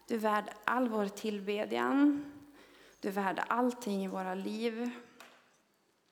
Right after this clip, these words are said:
Mm, Jesus, vi bara ber att du skulle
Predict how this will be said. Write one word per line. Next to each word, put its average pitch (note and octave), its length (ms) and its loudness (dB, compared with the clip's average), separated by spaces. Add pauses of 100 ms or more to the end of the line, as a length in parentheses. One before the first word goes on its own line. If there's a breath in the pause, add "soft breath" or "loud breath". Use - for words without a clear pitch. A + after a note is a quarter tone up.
(1900 soft breath)
Mm, G#3 340 -2
Jesus, A3+ 400 -6
vi A3 80 -2
bara G#3 120 -4
ber A#3+ 260 -2
att G3+ 160 -4
du - 80 -8
skulle - 380 -6